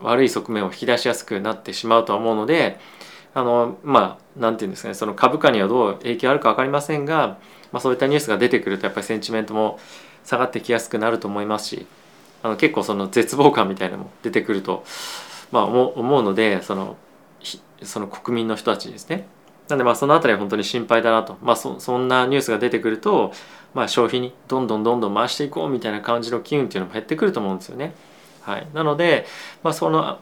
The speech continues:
オミクロンの状況は一つ非常に見ておきましょう。あとはやっぱり、えー、ここ最近の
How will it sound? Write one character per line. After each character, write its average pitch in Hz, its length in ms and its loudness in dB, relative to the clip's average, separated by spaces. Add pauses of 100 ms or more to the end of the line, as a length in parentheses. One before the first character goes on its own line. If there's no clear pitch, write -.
オ 190 80 6
ミ 214 160 4
ク 185 140 0
ロ 156 120 4
ン 147 60 -2
の 139 100 2
状 147 220 4
況 147 300 0
は 202 320 0 (400)
一 139 200 0
つ - 100 -8
非 107 140 -4
常 107 160 0
に 107 100 -2
見 131 140 -2
て 98 160 -2
お 90 80 -10
き - 160 -12
ま 98 140 -4
し - 80 -4
ょ 98 120 -2
う。 98 60 -14 (140)
あ - 120 2
と 175 160 2
は 180 220 4
や 123 100 -4
っ - 40 -12
ぱ 180 180 2
り、 190 300 -2 (720)
え 107 100 -2
ー、 101 60 -6
こ 110 100 -4
こ 117 80 -2
最 117 200 0
近 123 220 -6
の 147 320 2